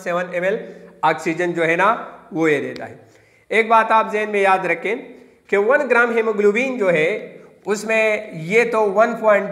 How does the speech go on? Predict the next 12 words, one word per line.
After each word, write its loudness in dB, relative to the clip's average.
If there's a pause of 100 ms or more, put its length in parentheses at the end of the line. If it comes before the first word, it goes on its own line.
थ्री -6
फ़ोर -2
एम -4
L 0
oxygen -2
ये -2
carry 0
करता -6
है, -14
ठीक 0
है। -10 (460)
लेकिन 0